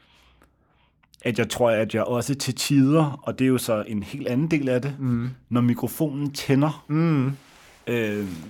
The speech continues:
Speaker 1: så tænder jeg jo også for den version, hvor alting ligesom, eller
Speaker 2: Ja.
Speaker 1: alle ord, jeg bruger,
Speaker 2: Ja.
Speaker 1: bliver kørt igennem en ekstra gang,
Speaker 2: Ja.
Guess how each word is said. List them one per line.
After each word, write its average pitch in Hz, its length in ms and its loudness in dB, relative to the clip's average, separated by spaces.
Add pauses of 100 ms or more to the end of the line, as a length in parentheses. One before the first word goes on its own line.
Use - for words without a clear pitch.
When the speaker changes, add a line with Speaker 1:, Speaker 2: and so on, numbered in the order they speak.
Speaker 1:
så - 160 -8
tænder 139 280 4
jeg 127 80 6
jo 107 120 4
også 113 220 -2
for 123 340 -2 (200)
den 120 260 -2
version, 113 560 0 (420)
hvor 113 400 2 (160)
alting 135 520 -2 (120)
ligesom, 117 520 -2 (160)
eller - 140 -4
Speaker 2:
Ja. 110 140 0
Speaker 1:
alle 127 140 2 (140)
ord, 147 220 2
jeg 139 120 0
bruger, 120 520 0
Speaker 2:
Ja. 113 100 4 (480)
Speaker 1:
bliver 110 240 0
kørt 113 340 2
igennem 127 360 2
en 120 140 0
ekstra 117 280 -6
gang, 104 320 -4
Speaker 2:
Ja. 117 100 -2